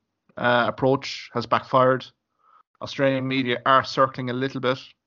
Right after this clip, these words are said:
in terms of that selection. Not very satisfied in terms of how this November tour has gone so far. And if Ireland were to inflict a defeat here on Australia, I think Dave Rennie would be absolutely in serious trouble here to retain his head coaching job before a World Cup.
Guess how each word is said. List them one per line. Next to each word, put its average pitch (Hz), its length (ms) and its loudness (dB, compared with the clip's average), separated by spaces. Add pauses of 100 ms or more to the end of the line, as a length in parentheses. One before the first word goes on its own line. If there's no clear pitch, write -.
(240)
in 131 80 -8
terms 127 280 -4
of 120 60 -4
that 117 160 -2
selection. 123 560 -6 (680)
Not 127 220 0
very 123 160 2
satisfied 123 460 0
in 113 60 -10
terms 120 240 -6
of 110 60 -8
how 120 120 -2
this 120 180 -12
November 117 300 -6
tour 117 220 -4
has 113 120 -4
gone 120 260 0
so 113 160 -6
far. 127 560 2 (640)
And 117 100 -8
if 113 100 -6
Ireland 143 280 2
were 135 120 2
to 135 140 -8
inflict 120 340 -8
a 120 60 -10
defeat 120 340 -10
here 117 220 -2
on 117 80 -2
Australia, 120 440 -2
I 117 40 -6
think 117 160 -8
Dave 120 220 -2
Rennie 127 200 0
would 117 140 -6
be 117 140 -4
absolutely 117 500 -4
in 113 60 -6
serious 120 280 -2
trouble 131 300 0
here 117 340 -2
to 120 100 -6
retain 120 320 -4
his 117 280 -6 (520)
head 139 180 0
coaching 147 320 2
job 120 200 4
before 127 260 2
a - 20 2
World 131 220 2
Cup. - 260 -2